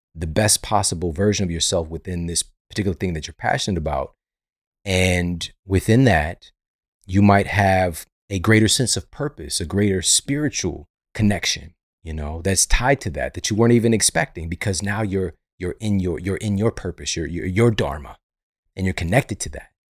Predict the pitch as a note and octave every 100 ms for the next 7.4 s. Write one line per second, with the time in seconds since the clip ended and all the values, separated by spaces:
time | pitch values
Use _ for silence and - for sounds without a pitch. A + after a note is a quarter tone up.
0 | _ - F2 B2 G2+ A#2+ C3+ B2 F#2+ F#2
1 | F#2 - E2 E2+ - F2+ E2+ D2+ G2 A2+
2 | - - - - _ _ _ _ _ _
3 | D#2 C#2+ C#2 D2 D2+ E2+ G#2 F#2 F#2 F2
4 | E2+ E2+ D#2 F#2+ G2+ G#2 G2 - - -
5 | _ _ _ _ _ D#2+ E2 G#2+ - F#2+
6 | G2 F#2+ F#2 - F#2+ F#2 G#2 G#2 - A2
7 | G2 - A#2+ A#2+